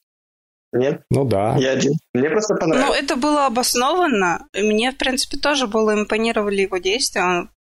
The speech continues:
Speaker 3: правильно поступил. Он, по сути, спас планету от вымирания.
Speaker 1: Да, и несколько планет, типа миры, там, я не знаю, он вселенную, галактики как-то у них измеряется. То есть, как я понимаю,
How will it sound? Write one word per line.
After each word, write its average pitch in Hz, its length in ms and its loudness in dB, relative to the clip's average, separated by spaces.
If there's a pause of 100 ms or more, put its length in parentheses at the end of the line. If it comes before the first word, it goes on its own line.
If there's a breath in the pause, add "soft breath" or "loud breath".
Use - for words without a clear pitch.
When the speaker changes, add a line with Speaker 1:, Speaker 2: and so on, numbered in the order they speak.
(120)
Speaker 3:
правильно 202 340 -2
поступил. - 540 -2
Он, 170 180 -2
по - 120 -2
сути, 185 560 0 (640)
спас - 340 -2
планету 196 520 0
от - 140 -4
вымирания. 185 460 0
Speaker 1:
Да, 170 160 2
и 127 100 -2
несколько 165 360 0
планет, 135 260 0
типа - 220 -4
миры, 135 380 2
там, 120 220 0
я 117 100 2
не 117 100 2
знаю, 113 320 0
он 110 80 -2
вселенную, 135 640 2
галактики 123 600 0
как-то 120 260 -4
у 127 80 0
них 120 180 0
измеряется. 120 680 0
То - 60 0
есть, 110 180 -2
как - 180 -6
я 120 60 -2
понимаю, 120 580 0